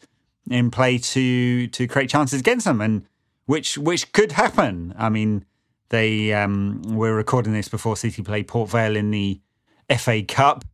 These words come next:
Port Vale's lead striker, whose name I forget now, um, was making fun of John Stones <laughs> this week, saying he'd score forty goals a season <laughs> against him if he could play him every week. So there's a, there's a bit of a soft underbelly to City, of course,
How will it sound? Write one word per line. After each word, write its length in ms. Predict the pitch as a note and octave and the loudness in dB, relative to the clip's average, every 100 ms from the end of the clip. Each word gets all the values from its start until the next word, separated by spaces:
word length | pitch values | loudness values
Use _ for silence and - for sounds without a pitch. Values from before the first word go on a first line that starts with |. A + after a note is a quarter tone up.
| _ _ _ _ | _ _ _ _
Port 200 | C#3 A#2+ | -4 0
Vale's 500 | C3 A#2+ A2+ G#2+ - | 2 2 2 0 -2
lead 220 | A#2+ G#2+ | -2 -2
striker, 380 | - A#2 A#2 A#2 | 0 0 2 -2
whose 100 | F#2+ | -2
name 180 | G#2+ G2+ | -2 -2
I 60 | |
forget 340 | G2 G#2+ A2+ A2 | -4 -2 -2 0
now, 420 | G#2+ G#2+ G#2 G2+ _ _ _ - | 0 2 0 -2 _ _ _ -4
um, 560 | G2+ G2+ G2 G2 - | -2 0 -2 -4 -4
was 200 | A#2 A2+ | -4 -2
making 240 | B2 A2+ A2+ | -2 -2 -2
fun 220 | - A2+ | 0 0
of 80 | F#2+ | 0
John 200 | B2 A#2+ | 0 0
Stones 480 | - D3+ D#3+ E3 C3+ | 2 2 4 2 2
<laughs> 20 | |
this 200 | D3+ - | 0 2
week, 260 | D#3 D#3+ - | 0 0 0
saying 240 | C3 A2 | 0 2
he'd 180 | A#2+ G2+ | 0 -2
score 400 | - A2+ G#2 G2+ | -8 -4 -4 -4
forty 380 | - A2+ G#2+ A#2 | -4 -4 -2 0
goals 260 | A2+ A#2 | 2 0
a 20 | |
season 460 | - - F#3+ - G3 | -2 0 2 2 2
<laughs> 80 | E3 | 2
against 380 | G#3 F3+ - E3+ | 2 2 0 0
him 180 | E3 D#3+ | 0 0
if 100 | C3 | 0
he 80 | |
could 140 | C3 A#2 | -2 0
play 180 | B2 A#2+ | 2 2
him 100 | A#2 | 0
every 240 | A2 A2 | -2 -2
week. 240 | A#2+ C#3 - _ _ _ - | -2 -2 -6 _ _ _ -2
So 200 | C3 A#2+ | 0 2
there's 200 | A#2 A2+ | 2 2
a, 200 | A#2 A2 | 0 0
there's 240 | A#2 A2+ | -2 -2
a 40 | G#2 | -2
bit 140 | A#2+ | -2
of 100 | G2 | -2
a 60 | G2 | -4
soft 300 | A2 G2+ G#2+ | -4 -2 -2
underbelly 420 | G#2 F#2+ G#2+ A2+ | -2 0 -2 -2
to 40 | G#2 | -4
City, 400 | - C3+ B2+ C3+ | -4 -4 0 -2
of 140 | A#2+ | 0
course, 440 | - D3+ G#2+ - | 0 0 -2 -8